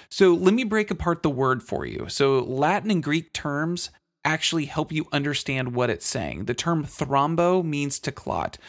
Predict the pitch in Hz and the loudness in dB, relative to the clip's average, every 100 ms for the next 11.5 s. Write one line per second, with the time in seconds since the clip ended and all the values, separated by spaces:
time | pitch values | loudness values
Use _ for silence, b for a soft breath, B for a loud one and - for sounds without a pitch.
0 | B B 143 - 165 156 151 B B - | B B -2 0 2 2 0 B B -18
1 | - - 139 143 151 170 165 139 147 143 | -12 -6 0 2 2 0 -4 -4 -2 -2
2 | 98 131 127 139 131 127 120 - 139 139 | -4 -6 -2 0 0 -2 -4 -2 -2 -2
3 | - 135 143 151 - 139 139 - - 139 | -2 -2 0 -2 -4 -4 -4 -6 -4 -4
4 | - 131 120 113 117 107 80 - 127 139 | -4 -4 -2 -2 -2 -4 -4 -2 0 0
5 | 190 170 - 165 175 185 156 147 - 147 | 0 -2 0 -2 2 2 2 0 -2 -4
6 | 143 _ _ _ - 135 160 160 160 156 | -6 _ _ _ 0 2 4 2 0 0
7 | 139 165 160 135 131 123 123 120 - 147 | 0 0 0 -2 -4 -6 -6 -8 -6 -6
8 | 139 - 131 - - - 139 139 135 123 | -4 -6 -8 -8 -12 -10 -4 -2 -2 -2
9 | 87 98 - B B - 139 135 139 131 | -6 -8 -16 B B -2 0 2 0 -2
10 | 135 139 139 180 - 147 - 254 208 156 | -2 0 2 0 0 -4 -2 0 2 2
11 | 156 - 151 165 | 0 -2 -4 -4